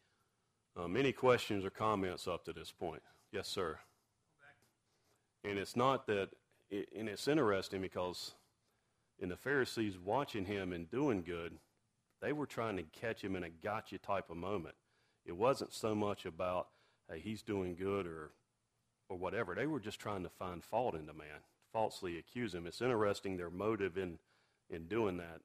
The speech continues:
as well. But you're right, there's never, it's hard to find a bad time to do good.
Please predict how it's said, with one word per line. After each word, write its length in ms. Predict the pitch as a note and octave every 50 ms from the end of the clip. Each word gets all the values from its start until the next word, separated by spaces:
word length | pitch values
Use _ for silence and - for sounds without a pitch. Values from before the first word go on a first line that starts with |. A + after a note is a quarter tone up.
| _ -
as 160 | E2+ D#2 -
well. 320 | - F#2+ G2 F#2+ F2+ E2 -
But 180 | - - - -
you're 100 | G2+ F#2+
right, 300 | F#2 G#2+ G#2+ F#2+ E2+ -
there's 220 | - F2+ E2+ -
never, 360 | G2+ G2+ G#2 G2+ F#2 F2 E2 - _ _ _ _ _ _ _ _ _ _ _ _ _ _ _ _ _ _ _ _ _ _ _
it's 120 | _ - -
hard 180 | B2 C3 A2+
to 80 | F#2+ -
find 280 | - A#2 A2+ G#2+ F#2+
a 40 | F2+
bad 260 | E2 G2 F#2+ F#2 F2+
time 300 | - - F#2 F2+ F2 E2
to 60 | D#2 D#2
do 180 | D#2 F2 E2
good. 260 | D#2+ F2+ F2 D#2+ D2